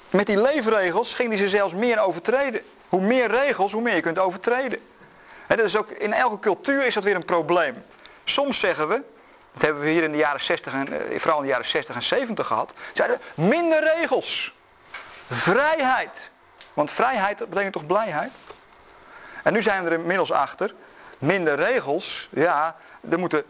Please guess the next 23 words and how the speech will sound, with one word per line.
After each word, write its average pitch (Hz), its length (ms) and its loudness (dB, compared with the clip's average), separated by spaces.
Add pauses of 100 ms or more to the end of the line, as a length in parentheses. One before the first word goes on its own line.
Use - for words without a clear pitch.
(140)
meer 330 420 2
regels 254 420 0
komen. 160 340 0 (1400)
En 135 180 2
meer 175 220 2
regels, 160 640 -2 (600)
meer 151 280 2
overtredingen. 131 880 -2 (420)
Eh, - 120 -4 (240)
en, - 240 -6
en 185 220 -2
zo 175 140 0
blijf 180 320 -2
je 196 140 -4
in 190 160 -2
die, 170 240 0
in 175 120 0
die 151 140 0
spagaat - 920 -2
zitten. 143 400 -4 (640)
Eh, - 140 -6 (1200)
de 135 160 4
regels 214 760 -2